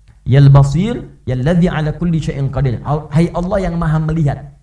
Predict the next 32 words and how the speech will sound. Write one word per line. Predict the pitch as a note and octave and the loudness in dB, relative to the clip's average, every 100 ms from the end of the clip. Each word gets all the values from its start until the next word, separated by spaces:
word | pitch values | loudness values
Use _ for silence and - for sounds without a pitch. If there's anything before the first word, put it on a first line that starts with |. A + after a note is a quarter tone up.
| _ | _
Jadi | D3+ | -6
kalau | F3 E3 | -4 -4
Anda | E3+ D#3+ | -4 -6
ingin | D#3+ D#3 | -6 -6
minta, | D3+ C#3 F3 - - | -6 -4 -4 -6 -8
sebut | E3+ F3 G3+ F3 | -2 -2 -2 -4
nama | D#3+ D3 | -4 -2
Allah | C3 C#3 F#3+ | -4 -4 -6
sesuai | D#3 D#3+ D3 | -6 -4 -2
hajat | C#3 C#3+ - | 0 -2 -6
kita. | - G2 - _ - | -6 -6 -8 _ -2
Namanya | C#3 C#3+ F3+ | 0 2 0
Al-Asma'ul | D#3 D3 D3 C#3+ D3 D3+ E3 F3+ F#3 F#3+ D#3 | -2 -2 -2 -2 2 4 4 4 4 2 0
Husna. | C#3 D#3 - C3+ G#2 - - _ | 0 -2 -2 -2 -2 -4 -16 _
Dalilnya | C#3+ D3+ D#3+ F3+ | 2 4 4 2
Quran | F3+ D#3+ F3 | -2 -2 -2
surah | E3 D3 | -4 -2
tujuh | D3+ C3+ | 0 0
belas | C3 D3+ F#3+ D#3 | -2 -2 -2 -2
ayat | D#3 | -2
seratus | - D#3+ E3+ - | -2 -6 -6 -10
sepuluh. | G#3+ F#3 - - - _ _ | -2 -2 -2 -6 -18 _ _
"Qul | - D3 G#3+ | -2 0 0
id'ullaha | F#3+ - E3+ E3 D3 F3 E3+ A2+ F2 | -2 -6 -6 -4 -2 -2 -2 -4 -10
aw | - B2+ | -8 -6
id'ur | G#3+ G#3 F3 E3 | -6 -6 -6 -6
rahmana | D#3+ D3+ C3+ G3 D#3+ A#2 - | -6 -6 -6 -4 -6 -8 -8
ayyamma | C3+ C3 F3 F#3 E3 D3+ C#3 | -6 -4 -4 -2 -2 -2 -6
tad'u | C3 A2 D3+ B3 | -8 -8 -8 -8
falahul | G#3+ D#3+ D3 D3+ | -6 -6 -4 -4
asma'ul | D3 C#3 C#3+ D3 E3 F#3+ A#3 - | -6 -10 -8 -6 -6 -8 -8 -10
husna." | - - C#3+ | -10 -12 -12